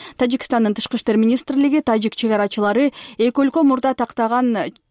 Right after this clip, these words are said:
чийилген протоколдо макулдашылган Тажикстандын аймагында турганын билдирген.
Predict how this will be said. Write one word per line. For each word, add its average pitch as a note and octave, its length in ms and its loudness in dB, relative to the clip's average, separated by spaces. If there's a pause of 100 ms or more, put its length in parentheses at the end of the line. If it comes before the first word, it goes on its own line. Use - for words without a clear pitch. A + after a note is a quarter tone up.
(300)
чийилген A#3+ 540 0
протоколдо A3 500 0
макулдашылган G#3+ 680 -2
Тажикстандын G#3+ 640 0 (260)
аймагында A3+ 540 2
турганын G#3+ 420 0
билдирген. G#3 580 0